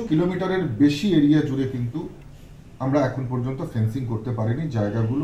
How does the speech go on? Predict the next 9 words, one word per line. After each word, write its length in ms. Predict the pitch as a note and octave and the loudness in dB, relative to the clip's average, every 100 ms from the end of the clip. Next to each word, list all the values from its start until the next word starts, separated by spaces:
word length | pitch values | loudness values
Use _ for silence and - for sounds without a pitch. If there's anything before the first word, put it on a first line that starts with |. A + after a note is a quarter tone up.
| A#2 | -4
অসু-, 260 | - A#2+ - | -6 -8 -4
অসুকৃ-, 440 | A2+ D3 - C#3+ - - - - - | -4 -6 -4 -4 -4 -10 -18 -14 -2
অসুরক্ষিত 540 | D3 F3 F#3 - C#3+ | -2 0 -4 -4 -4
রয়েছে, 360 | A#2 F#2 - - - - - - - | -2 -2 -6 -12 -18 -20 -20 -20 -4
যেখানে 240 | C3 F3 F#3 | -2 0 -2
শুধুমাত্র 580 | - D#3+ G3+ A3 - C#3+ B2 | -2 0 2 2 2 0 4
বিএসএফ 300 | C#3 D3 B2+ A2 | 4 2 -2 0
জওয়ানরা, 420 | B2 C#3+ D#3+ F#3 - - - - - - - - - - - - - | 2 2 2 -2 -6 -12 -20 -20 -20 -20 -20 -20 -20 -20 -20 -10 0
তারা 160 | D3 | 2